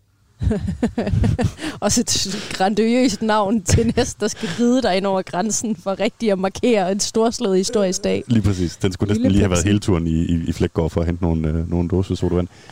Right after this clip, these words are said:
Speaker 1: Ja.
Speaker 2: Men, øh, men der, så langt kom vi dog ikke.
Speaker 1: Okay. Skal vi måske bare lige høre et sidste hesteklip?
Speaker 2: Ja, lad os lige, lad os lige få mig ned fra hesten, før vi, vi, vi runder af her.
Speaker 1: Ja.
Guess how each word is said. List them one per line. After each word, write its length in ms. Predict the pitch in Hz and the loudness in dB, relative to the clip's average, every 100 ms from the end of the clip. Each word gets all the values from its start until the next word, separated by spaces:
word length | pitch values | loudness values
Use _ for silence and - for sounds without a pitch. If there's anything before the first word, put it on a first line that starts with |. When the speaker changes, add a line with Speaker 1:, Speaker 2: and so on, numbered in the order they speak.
| 147 | -10
Speaker 1:
Ja. 140 | 143 - | -10 -4
Speaker 2:
Men, 340 | 98 98 92 | 2 2 2
øh, 460 | 87 82 80 71 73 | 2 2 2 0 0
men 120 | 92 | 0
der, 120 | 98 | 2
så 100 | - | 2
langt 180 | 101 95 | 0 0
kom 140 | 101 | 0
vi 60 | 90 | 0
dog 160 | 80 85 | 0 0
ikke. 120 | - - - - | -4 -14 -20 -20
Speaker 1:
Okay. 220 | - 160 - - - - - _ _ - | -10 -10 -10 -14 -20 -20 -20 _ _ -12
Skal 220 | - 226 | -4 -2
vi 80 | 220 | 0
måske 300 | 233 - 247 | 0 -2 -2
bare 140 | 233 | 0
lige 100 | 262 | 2
høre 100 | 254 | 2
et 80 | 247 | 2
sidste 420 | - 311 240 220 | 0 0 0 -2
hesteklip? 540 | 202 240 - - 233 - - _ _ - | -2 -2 -4 -6 -8 -10 -18 _ _ 0
Speaker 2:
Ja, 40 | |
lad 80 | 98 | 2
os 80 | 113 | 4
lige, 140 | 135 | 4
lad 140 | 117 113 | 4 2
os 100 | 135 | 2
lige 80 | - | 2
få 100 | 107 | 2
mig 120 | 98 | 4
ned 160 | 120 | 2
fra 140 | 117 87 | 2 0
hesten, 420 | 95 92 - 71 - _ _ - | 0 0 -4 -6 -8 _ _ -2
før 180 | 110 87 | 2 4
vi, 260 | 82 80 | 2 0
vi, 160 | 71 82 | 2 2
vi 160 | 82 87 | 2 2
runder 260 | 82 80 | 2 0
af 60 | 78 | 0
her. 180 | 76 71 - | 0 -4 -6
Speaker 1:
Ja. 80 | - | -14